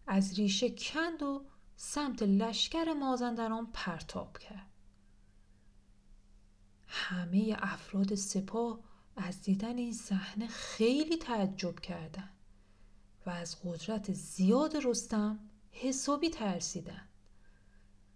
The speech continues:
همون موقع یکی از بزرگای سپاه مازندران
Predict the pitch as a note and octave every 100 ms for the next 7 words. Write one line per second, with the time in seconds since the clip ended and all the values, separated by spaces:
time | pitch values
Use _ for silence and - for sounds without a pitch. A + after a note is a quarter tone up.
0 | - - - - - - - D#4 D#4+ D4
1 | C4 B3+ B3+ B3+ - - - - A3+ C4
2 | C4+ A3+ G#3+ G3 F#3 E3 F3 E3+ A3 B3
3 | B3+ - A#3+ A3+ A3+ G#3 G3+ G3+ G3 G3
4 | F#3+ F#3 F#3 F#3+